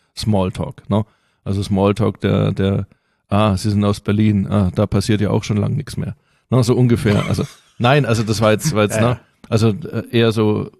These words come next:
Speaker 1: ja, da, da, da müsste endlich auch mal was passieren. So war, so rum
Speaker 2: Mhm.
Speaker 1: war's, ne? Um jetzt wirklich da aus der Schusslinie zu nehmen, ne?
Speaker 2: Mhm.
Speaker 1: Da müsste auch mal was passieren, weil für, natürlich für, für die Fernsehrechte und für, für Sky und auch für die Bundesliga wär ja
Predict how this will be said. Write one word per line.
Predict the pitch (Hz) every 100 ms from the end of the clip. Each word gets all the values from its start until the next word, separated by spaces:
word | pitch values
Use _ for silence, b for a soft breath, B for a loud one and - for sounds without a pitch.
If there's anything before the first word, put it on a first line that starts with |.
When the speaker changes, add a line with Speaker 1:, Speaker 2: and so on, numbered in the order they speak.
| -
Speaker 1:
ja, | 101 101 95
da, | 101 101
da, | - 117
da | 131 - 117
müsste | 117 139 - 117
endlich | 120 120 107
auch | 117
mal | 120 98
was | 101
passieren. | - 101 - 95
So | - 120
war, | 107 110
so | - 117
rum | 107
Speaker 2:
Mhm. | 110
Speaker 1:
war's, | 107 -
ne? | -
Um | - 104
jetzt | 104 -
wirklich | 104 107 117 110
da | 104 98
aus | 101
der | 101
Schusslinie | 127 131 113 98
zu | 92 101
nehmen, | 87 92 98
ne? | 127 B
Speaker 2:
Mhm. | 117 113 -
Speaker 1:
Da | 107
müsste | 113 120 -
auch | 117
mal | 123 107
was | 104
passieren, | - 92 110 107
weil | 101 95
für, | - 101
natürlich | 98 - 113 113
für, | - 107 104 104 B B B B B
für | -
die | 107
Fernsehrechte | 104 95 104 117 113 113 - 113
und | 98 98
für, | - 98
für | - -
Sky | 92 - - 110 123
und | 110 98 B B B
auch | 98
für | - 107
die | 104
Bundesliga | 110 127 135 104 101 104 107
wär | 98 104
ja | 104 104